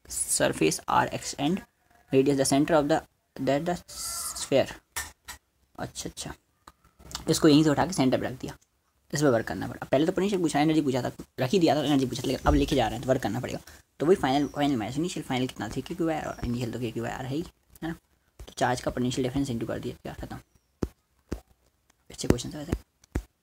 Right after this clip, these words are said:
अच्छा, ये क्या बताया था? सेल्फ एनर्जी का formula देख लो अकेला, कोई ज़रूरत नहीं है पूरे डेरिवेशन की। सेल्फ एनर्जी का formula क्या होता है?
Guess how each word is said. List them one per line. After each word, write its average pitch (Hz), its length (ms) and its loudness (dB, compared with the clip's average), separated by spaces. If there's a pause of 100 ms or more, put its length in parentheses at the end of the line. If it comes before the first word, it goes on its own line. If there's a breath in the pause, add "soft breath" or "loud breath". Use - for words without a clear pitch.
(160)
अच्छा, - 320 -10
ये 127 160 -2
क्या 147 140 -2
बताया 139 240 -6
था? 151 160 -12 (1700)
सेल्फ 143 260 -2
एनर्जी 139 160 2
का 143 60 2
formula 123 280 0
देख 110 140 -8
लो - 80 -8
अकेला, - 180 -8
कोई 117 160 -6
ज़रूरत 117 220 -8
नहीं 123 100 -10
है 135 60 -10
पूरे 127 220 -12
डेरिवेशन 123 320 -10
की। 240 120 -10
सेल्फ - 680 -20
एनर्जी 139 180 -2
का 139 80 -4
formula 139 260 0
क्या 143 140 -6
होता 156 180 -4
है? - 100 -8